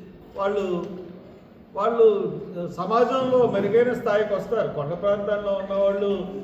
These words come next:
ప్రాంతాలు మా-, వాళ్ళు, వాళ్ళు మెరుగుపడడానికి ఎన్నో అనేకమైన సౌకర్యాలు కల్పించాలి. ఇవన్నీ దృష్టిలో పెట్టుకుని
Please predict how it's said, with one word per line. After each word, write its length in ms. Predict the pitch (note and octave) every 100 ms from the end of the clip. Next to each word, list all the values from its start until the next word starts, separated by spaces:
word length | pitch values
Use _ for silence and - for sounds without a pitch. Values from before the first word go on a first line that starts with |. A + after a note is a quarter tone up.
| - D#3
ప్రాంతాలు 540 | D3+ F3 F3+ G3+ G3
మా-, 240 | F3 D#3+
వాళ్ళు, 380 | D#3 D#3 D#3 D#3 D#3
వాళ్ళు 420 | E3 E3 D3+ D3
మెరుగుపడడానికి 720 | C#3+ E3 - G3+ G3 G3+ G3+ F3+
ఎన్నో 220 | D#3+ F#3+
అనేకమైన 840 | A3 D#3+ D3+ F3+ G3+ G3+ G3+ G3 F3
సౌకర్యాలు 580 | E3+ E3+ G3 G#3+ B3+
కల్పించాలి. 580 | A#3 G#3 - G3 - C#3 - - - - - - - - - C#3
ఇవన్నీ 320 | C#3+ F3 A#3
దృష్టిలో 400 | A#3+ G3 - A#3
పెట్టుకుని 840 | A3 G#3 - A3 G#3+ G#3 F#3 F#3